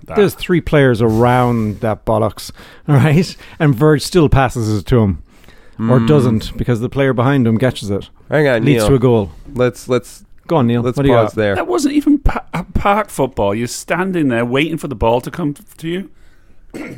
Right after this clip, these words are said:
Speaker 3: He literally slowed down as
Speaker 1: The
Speaker 3: he was
Speaker 1: n-
Speaker 3: approaching the ball.
Speaker 1: No, you
Speaker 2: No,
Speaker 1: just
Speaker 2: he
Speaker 1: shouldn't
Speaker 2: stopped. He was stopped.
Speaker 3: <laughs> That's not better.
Speaker 2: I'm like, "What are you doing?" <laughs>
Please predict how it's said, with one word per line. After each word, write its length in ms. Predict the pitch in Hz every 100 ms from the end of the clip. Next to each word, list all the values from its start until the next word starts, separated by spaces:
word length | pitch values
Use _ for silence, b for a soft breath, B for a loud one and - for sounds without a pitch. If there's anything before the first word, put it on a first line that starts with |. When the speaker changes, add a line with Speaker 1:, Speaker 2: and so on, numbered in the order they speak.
| -
Speaker 3:
He 120 | 117 120
literally 400 | 135 151 139 98
slowed 640 | - - 110 110 107 87
down 260 | 101 98
as 80 | 98 -
Speaker 1:
The 0 |
Speaker 3:
he 60 |
was 180 | 110 120
Speaker 1:
n- 20 | 113
Speaker 3:
approaching 480 | - 151 - 190
the 80 | 170
ball. 480 | - - - - - 247
Speaker 1:
No, 240 | 262 - -
you 160 | 226
Speaker 2:
No, 80 | 269
Speaker 1:
just 100 | 247
Speaker 2:
he 80 | 254
Speaker 1:
shouldn't 140 | 233 240
Speaker 2:
stopped. 260 | 226 -
He 80 | 202
was 160 | 226 151
stopped. 640 | - 370 311 156 - - -
Speaker 3:
<laughs> 40 | 247 -
That's 440 | 302 - 294 - 240
not 280 | 294 -
better. 440 | 571 - 247 123 90 -
Speaker 2:
I'm 100 | 349
like, 360 | 294 - - _ _ -
"What 140 | -
are 20 |
you 100 | 381
doing?" 480 | 370 453 403 277
<laughs> 40 | 139